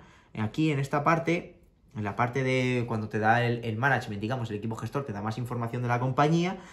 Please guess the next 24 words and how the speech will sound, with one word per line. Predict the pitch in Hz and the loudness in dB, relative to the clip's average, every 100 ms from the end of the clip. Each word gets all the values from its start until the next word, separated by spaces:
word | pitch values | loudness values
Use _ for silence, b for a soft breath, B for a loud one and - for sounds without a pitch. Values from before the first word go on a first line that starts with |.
| B | B
pues | 185 180 | 2 4
aquí | 175 170 | 2 2
podemos | 180 156 160 | 0 0 0
sacar | 156 143 147 | 0 0 0
también, | 147 131 147 139 | 0 0 0 2
¿veis? | 156 185 B B | 0 -2 B B
Más | 151 143 | 2 4
información | 156 143 123 101 117 98 | 4 2 2 0 0 -2
dentro | 104 113 127 | -2 -4 0
de | 127 120 - - | 2 0 -2 -8
Google | 131 143 143 151 | 0 2 4 2
Search, | - 185 190 - - b b b _ | 2 2 2 -2 -12 b b b _
¿vale? | 123 143 - - - _ _ | -2 0 -2 -8 -20 _ _
O | 104 | -6
de | 98 | -4
Google | 101 120 131 | -2 0 2
Ar-, | 131 123 | 0 -2
de, | 120 113 - | -2 -2 -4
de | 113 107 | -6 -4
la | 98 95 | -2 -2
parte | 117 131 | -2 0
de | 123 | 0
Google | 123 135 127 | 0 0 0
Service | - 165 170 180 196 - | 0 0 2 0 0 -6